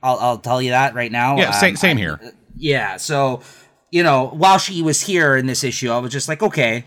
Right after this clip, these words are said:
Speaker 1: you know, I was just going along with it. I wasn't like, "Oh, you know, Saturn Girl" or whatever, but, you know, it's cool. It was a nice callback, I think, that they planted it all the way back at the start of Rebirth in the Batman issue, right? So, um, anyways, yeah, go on.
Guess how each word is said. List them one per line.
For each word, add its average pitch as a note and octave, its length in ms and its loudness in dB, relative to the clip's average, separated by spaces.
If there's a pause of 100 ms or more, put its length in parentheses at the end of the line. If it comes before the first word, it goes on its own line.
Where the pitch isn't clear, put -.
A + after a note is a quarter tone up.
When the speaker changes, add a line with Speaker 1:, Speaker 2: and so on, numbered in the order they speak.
Speaker 1:
you C#3 100 0
know, C3+ 60 2
I B2+ 80 4
was C3 100 -4
just C3 200 -4
going C3 200 2
along A2+ 320 -2
with A2 180 -6
it. G#2 100 -4
I G#2 60 -4
wasn't G#2+ 300 -10
like, G2+ 240 -16
"Oh, C3+ 420 -4 (100)
you B2 140 -8
know, G#2+ 140 -8
Saturn A#2+ 420 -2
Girl" G2+ 200 -12
or G2 120 -10
whatever, F#2+ 300 -16
but, G2+ 260 -10 (420)
you D3 120 2
know, C3+ 160 4
it's - 120 -2
cool. C3 340 0
It E3+ 100 2
was F3 120 2
a G#3+ 40 4
nice G#3 200 4
callback, B2+ 540 2
I A2 60 -2
think, G#2+ 320 -8
that G#2 240 -4
they A2+ 120 -4
planted A#2+ 460 -4
it G#2 60 -8
all G2+ 160 -4
the G#2+ 60 -8
way G#2+ 160 -4
back G2 300 -6
at G2+ 60 -14
the - 80 -14
start G#2+ 220 -6
of F2+ 80 -14
Rebirth F#2+ 400 -10
in F#2+ 80 -14
the F2+ 80 -14
Batman D#2+ 420 -12
issue, F2 400 -18
right? F2+ 260 -16
So, F2 300 -14 (600)
um, F2+ 480 -10 (220)
anyways, A#2 560 -6
yeah, A#2 120 -6
go C3+ 120 -4
on. G2 180 -4